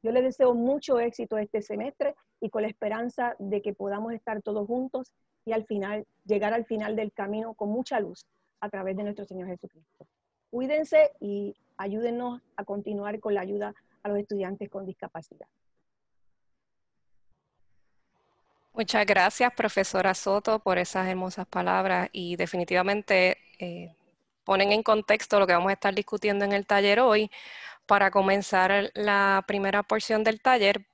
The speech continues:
Speaker 2: vamos a contar con la participación de la profesora María Sierra Ayala y va a estar comenzando con los desafíos para la educación a distancia a nivel superior para estudiantes con discapacidad.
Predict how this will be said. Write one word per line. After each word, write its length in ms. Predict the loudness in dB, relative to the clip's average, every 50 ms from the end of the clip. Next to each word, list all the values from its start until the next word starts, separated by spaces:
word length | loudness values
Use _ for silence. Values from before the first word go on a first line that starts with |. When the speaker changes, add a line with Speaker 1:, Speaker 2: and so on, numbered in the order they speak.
| _ _
Speaker 2:
vamos 380 | -2 -2 0 0 -2 -2 0 0
a 80 | 0 0
contar 360 | 0 -2 0 2 0 0 2
con 220 | 2 0 2 4
la 200 | 4 4 4 4 2
participación 640 | 0 0 0 -2 -4 0 2 2 2 4 2 2 2
de 80 | 4 4
la 120 | 4 4
profesora 640 | 2 0 0 0 -2 -4 -2 -2 0 2 2 2 2
María 420 | 2 2 2 2 2 2 2 2
Sierra 440 | 0 0 2 4 4 4 4 2 2 4
Ayala 480 | 2 4 4 4 4 4 4 2 0 -2 -8 -16 -20 -20 -20 -20 _ _
y 100 | 0 2
va 80 | 2 2
a 40 |
estar 320 | 2 4 4 4 4 4 2
comenzando 720 | 2 2 4 4 2 2 2 2 2 4 4 2 2 2
con 240 | 2 2 2 4 4
los 120 | 4 4
desafíos 600 | 2 0 2 2 2 2 2 0 2 2 2 4
para 220 | 4 4 4 6
la 80 | 6 6
educación 500 | 4 4 4 2 2 2 2 2 2 4
a 60 | 4
distancia 600 | 2 0 -2 0 2 2 4 2 2 0 2 2 2
a 40 |
nivel 300 | 2 2 2 4 2 2
superior 560 | 2 -2 0 2 2 4 4 6 4 4 4 0 -6 -18 -6 _
para 200 | 2 4 4 4
estudiantes 840 | 2 2 0 0 4 4 4 4 4 2 2 0 0 0 -4 -10 0
con 340 | 4 4 4 6 4 0 -6
discapacidad. 840 | -4 -2 -2 -2 0 0 0 2 0 -2 -2 -6 -10 -12 -12 -14 -18